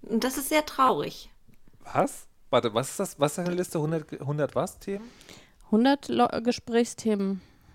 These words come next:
Speaker 2: Für
Speaker 3: Hundert Gesprächsthemen auf dem Spickzettel.
Speaker 2: Also kein besonderer Anlass.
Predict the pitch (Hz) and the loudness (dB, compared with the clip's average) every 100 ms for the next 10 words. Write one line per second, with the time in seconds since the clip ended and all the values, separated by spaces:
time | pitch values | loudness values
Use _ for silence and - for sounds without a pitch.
0 | - - - 262 294 277 254 - 254 247 | -20 -6 4 6 6 4 -2 2 2 2
1 | - 254 240 233 - - 214 214 220 214 | 2 2 2 0 -4 0 0 0 -2 -2
2 | - 202 190 - - 175 175 170 170 _ | -2 -4 -4 -4 -2 0 2 2 0 _
3 | _ - - 135 123 123 139 139 135 131 | _ -20 -4 -2 -2 -2 -2 0 0 0
4 | 117 110 120 101 104 | 0 -2 -2 -4 -4